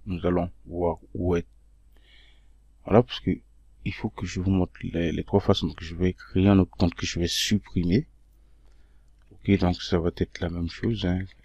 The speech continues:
Euh, net, net user, euh, on a pris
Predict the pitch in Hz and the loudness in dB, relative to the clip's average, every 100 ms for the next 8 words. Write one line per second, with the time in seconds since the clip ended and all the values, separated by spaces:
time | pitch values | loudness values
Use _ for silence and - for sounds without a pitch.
0 | 85 87 - - - - - - - - | -10 -6 -6 -8 -12 -20 -20 -20 -20 -20
1 | - 87 90 - _ - - - - - | -6 0 0 0 _ -12 -8 -8 -8 -16
2 | - _ _ _ _ - - - - - | -20 _ _ _ _ -20 -20 -20 -20 -20
3 | - - 107 - - 95 92 92 85 85 | -12 0 2 2 -2 2 6 6 4 0
4 | 85 87 85 87 - - _ _ _ _ | 0 0 -2 -4 -10 -20 _ _ _ _
5 | _ _ _ _ _ _ _ _ - 92 | _ _ _ _ _ _ _ _ -2 0
6 | 90 - 87 | 0 0 -2